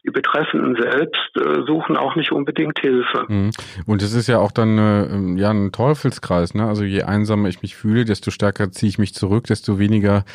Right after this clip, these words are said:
Speaker 2: Gelegenheit haben ja vielleicht auch andere Menschen, äh, überhaupt diese, davon mitzubekommen, ne?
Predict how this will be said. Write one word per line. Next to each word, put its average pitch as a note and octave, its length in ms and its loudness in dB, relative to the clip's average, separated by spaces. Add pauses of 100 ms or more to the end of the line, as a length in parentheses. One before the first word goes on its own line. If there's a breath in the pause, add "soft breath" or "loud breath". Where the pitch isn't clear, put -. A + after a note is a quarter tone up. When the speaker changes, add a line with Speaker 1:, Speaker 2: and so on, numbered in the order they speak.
(340 loud breath)
Speaker 2:
Gelegenheit G#2 640 2
haben G#2 160 0
ja F#2+ 160 0
vielleicht F#2+ 260 -4
auch E2+ 100 -2
andere G2 560 0
Menschen, G2 800 0
äh, E2+ 240 -2
überhaupt F#2 540 -4
diese, F2 240 -4
davon F#2 300 -2
mitzubekommen, G2+ 640 -4
ne? A2 140 -4